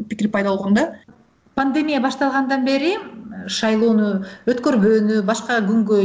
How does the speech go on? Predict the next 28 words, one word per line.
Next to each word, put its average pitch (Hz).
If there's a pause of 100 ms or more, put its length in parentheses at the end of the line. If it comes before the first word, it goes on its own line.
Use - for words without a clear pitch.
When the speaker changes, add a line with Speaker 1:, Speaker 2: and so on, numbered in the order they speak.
Speaker 2:
жылдырууну 226 (100)
тандагандар 202
болду. 180 (180)
Мисалы, 196
алыс 202
кетпей 202
эле 196 (100)
Кыргызстандагы 170
жергиликтүү 185
шайлоону 175
айтсак 180
болот. 247 (260)
Же 269
Түштүк -
Кореядай 208
болуп, 196 (240)
Түштүк 202
Кореядай 196
болуп 185
шайлоо 202
өткөрүштү. 185 (340)
Мисалы 285
үчүн 254
Беларусь 302 (340)
тогузунчу 240
августка 196
белгиленген 196
добуш 208